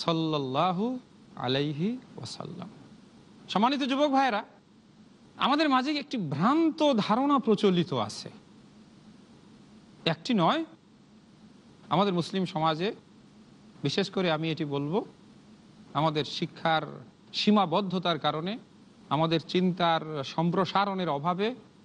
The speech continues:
অথবা আমাদের একমুখী চিন্তাকে আমরা পরিচালিত করার কারণে, অর্থাৎ পরকাল ভিত্তিক চিন্তাকে ধাবিত করার কারণে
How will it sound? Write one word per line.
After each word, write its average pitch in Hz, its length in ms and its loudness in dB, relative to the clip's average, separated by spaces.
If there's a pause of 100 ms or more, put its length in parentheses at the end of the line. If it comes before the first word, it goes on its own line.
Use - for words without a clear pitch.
(400)
অথবা 180 280 0 (420)
আমাদের 165 360 2 (1120)
একমুখী 233 680 -2 (140)
চিন্তাকে 226 560 0 (280)
আমরা 196 240 2 (220)
পরিচালিত 240 460 2 (120)
করার 214 280 2
কারণে, 208 300 -2
অর্থাৎ 240 200 0 (100)
পরকাল 233 420 2 (260)
ভিত্তিক 233 480 2 (600)
চিন্তাকে 240 500 0 (800)
ধাবিত 220 280 4
করার 233 340 2
কারণে 240 460 0